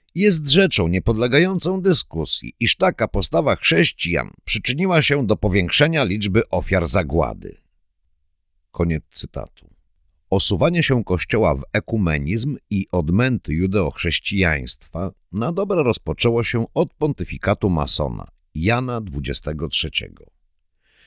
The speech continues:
rzecznika katastrofalnej defensywy Kościoła wobec Żydów. Głównym destruktorem stał się kardynał Bea. Rok po nominacji Jana dwudziestego trzeciego zniesiono odwieczne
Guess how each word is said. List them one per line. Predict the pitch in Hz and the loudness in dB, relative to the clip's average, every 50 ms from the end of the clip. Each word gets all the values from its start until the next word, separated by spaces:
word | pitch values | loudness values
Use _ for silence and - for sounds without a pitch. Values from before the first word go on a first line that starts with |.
| _ - - | _ -10 -4
rzecznika | 90 110 117 - - - 170 165 - - 127 | 0 0 2 2 0 -2 -2 -4 -2 -2 -2
katastrofalnej | - 104 101 - 98 90 - - 76 76 - 95 104 131 127 127 127 | 0 0 0 0 0 -2 -2 -4 -4 -2 2 2 2 2 0 -2 -4
defensywy | 107 85 80 - 82 76 73 - 113 107 110 107 | -4 -6 -6 -4 -4 -2 0 0 0 0 -2 -4
Kościoła | - - 76 73 - - - 104 98 90 | -4 -6 -6 -6 -4 -2 0 0 0 0
wobec | 80 71 82 71 82 82 73 | 0 -2 -4 -4 -4 -4 -4
Żydów. | 67 - - 76 - 50 - - _ _ _ _ _ _ _ _ _ _ _ _ _ _ _ _ _ _ _ _ _ _ _ _ | -4 -4 -4 -4 -6 -12 -16 -20 _ _ _ _ _ _ _ _ _ _ _ _ _ _ _ _ _ _ _ _ _ _ _ _
Głównym | 76 76 76 95 127 165 202 185 180 196 175 143 104 78 | -10 -4 -2 0 2 0 0 0 -2 -2 0 0 0 2
destruktorem | 73 110 - - - - 156 135 - - - 92 80 80 78 80 80 | 2 2 2 2 0 -2 -6 -6 -6 -4 -2 0 0 0 0 -2 -4
stał | - - 87 87 87 | -2 0 0 0 0
się | - - 123 127 - | 0 -2 -2 -2 -2
kardynał | - 98 95 87 69 - 78 69 67 78 90 85 76 - | -2 -4 -4 -4 -2 -4 -4 -4 -2 -2 -4 -4 -6 -6
Bea. | - 104 85 85 80 69 62 50 50 - - _ _ _ _ _ _ _ _ _ _ _ _ _ _ _ _ - | -8 -2 2 2 2 2 0 -4 -8 -12 -20 _ _ _ _ _ _ _ _ _ _ _ _ _ _ _ _ -6
Rok | 73 80 113 139 - _ - _ - | -4 -2 -2 -2 -2 _ -16 _ -4
po | - 82 | -2 0
nominacji | 82 87 78 78 76 78 92 120 135 - - - - 67 73 | 2 2 0 0 0 0 0 -2 -2 -2 -4 -6 -4 -2 -2
Jana | 95 113 120 101 82 | 0 0 0 -4 -6
dwudziestego | 67 67 80 73 76 73 - - 101 104 131 | -6 -8 -6 -4 -4 -6 -6 -6 -6 -6 -4
trzeciego | 107 - - 82 71 - 65 52 52 - 76 73 139 _ _ _ _ - | -4 -4 -4 -4 -6 -8 -10 -12 -10 -10 -10 -10 -10 _ _ _ _ -8
zniesiono | 90 80 90 98 95 90 85 - - 113 123 143 147 143 - - | -6 -4 -2 0 0 0 0 0 0 0 0 0 0 -2 -2 -4
odwieczne | 90 82 69 71 69 80 92 95 - - - - 95 107 117 127 113 | -6 -6 -6 -6 -4 -4 -4 -2 0 -2 -2 -2 -2 -2 -4 -4 -4